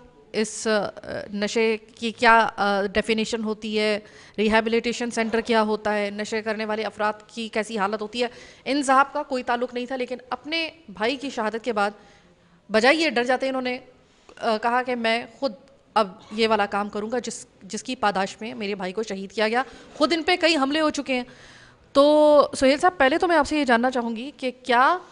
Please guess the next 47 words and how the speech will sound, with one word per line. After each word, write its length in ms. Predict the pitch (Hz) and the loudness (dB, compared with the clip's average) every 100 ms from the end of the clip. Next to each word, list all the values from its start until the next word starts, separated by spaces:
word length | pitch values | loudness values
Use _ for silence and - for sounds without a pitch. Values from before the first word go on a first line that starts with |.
| - 180 | -20 -4
ड्रग 320 | 208 262 233 | 4 4 2
माफिया 600 | 202 196 208 208 - 311 | -6 -2 0 0 2 0
कराची 400 | 302 226 220 277 | 6 4 4 0
में 160 | 294 285 - | -4 -4 -8
इतना 300 | 233 240 277 | -4 0 0
स्ट्रॉन्ग 500 | - - 226 240 247 | -2 -2 2 2 0
है 300 | 190 202 330 - - - - _ _ - | -2 -4 -4 -10 -20 -20 -20 _ _ -6
कि 600 | 233 240 254 262 262 247 | -2 2 2 2 2 0
वो 180 | 202 226 | -2 -2
किसी 260 | 254 240 247 | -2 -6 -8
की 140 | 233 | -6
जान 300 | 202 208 208 | -4 -2 -2
भी 100 | 226 | -2
ले 120 | 254 247 | -4 -4
सकता 300 | 247 - 247 | -4 -2 -2
है, 500 | 240 247 247 247 - | 0 -2 -2 -4 -6
अपने 240 | 220 226 240 | -6 -4 -2
सामने 320 | 220 220 240 | -2 -2 -2
खड़े 220 | 233 226 | -2 0
होने 200 | 226 226 | 0 0
वाले 240 | 220 220 220 | 0 0 -4
की 420 | 220 214 214 220 | -6 -8 -8 -12
ज़ुबान 400 | 196 196 202 220 | -6 -4 0 0
भी 80 | 226 | -2
बंद 200 | 226 226 | -4 -4
कर 100 | 214 | -6
सकता 280 | 220 - 220 | -10 -6 -4
है? 100 | 214 | -4
ख़ुद 200 | 226 214 | 0 2
आप 120 | 214 | 2
पे 60 | 233 | -2
इतने 180 | 226 226 | -4 -6
हमले 240 | 202 220 | -4 -4
हो 120 | 214 | -4
चुके 220 | 208 202 208 | -6 -12 -12
हैं, 120 | 208 _ _ - - - _ _ - | -14 _ _ -20 -20 -20 _ _ -8
तो 160 | 214 208 | -8 -6
क्या 160 | 226 233 | -4 -4
ये 360 | 240 240 240 226 | -2 -2 -2 -2
वाकई 280 | 208 294 320 | -4 -6 -6
में 200 | 320 - - | -4 -6 -10
इतना 280 | - 262 277 - | -8 -6 -6 -4
ताकतवर 360 | 214 208 285 311 | -6 -4 -6 -4
हो 120 | 285 | -4
गया 160 | 277 269 | -4 -4
ये, 360 | 254 254 247 | -4 -6 -6
अ, 480 | - - 214 202 - | -8 -10 -10 -8 -12